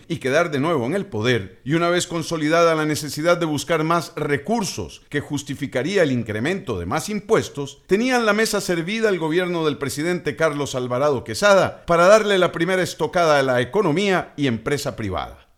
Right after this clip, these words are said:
Se prometió hacer una reducción del gasto y una reactivación económica, pero estas nunca llegaron.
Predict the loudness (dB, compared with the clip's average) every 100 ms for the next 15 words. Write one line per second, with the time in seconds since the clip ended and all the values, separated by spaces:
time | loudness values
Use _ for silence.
0 | _ -12 -6 -2 -2 2 2 2 0 0
1 | 0 0 -2 -2 -4 -2 -2 0 0 0
2 | -2 -2 -4 -2 0 2 0 -2 0 -2
3 | 0 -2 0 2 4 2 0 -6 -12 -4
4 | 2 2 2 2 0 -2 -2 2 4 2
5 | -4 -6 -4 -6 -8 -14 -20